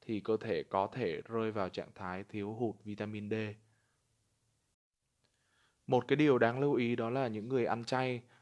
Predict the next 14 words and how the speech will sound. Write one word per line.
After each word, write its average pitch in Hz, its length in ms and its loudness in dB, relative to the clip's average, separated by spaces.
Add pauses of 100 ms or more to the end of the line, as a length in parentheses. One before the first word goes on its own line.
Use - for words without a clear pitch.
(240)
rất 202 240 6
dễ 120 300 6
bị 151 200 0
thiếu 117 520 2
sinh 127 180 -6
tố 113 140 2
D, 123 60 6 (180)
đặc 127 160 4
biệt 110 200 2
những 110 140 -6
người 131 140 0
ăn 110 160 -4
chay 113 160 -2
trường, 107 340 0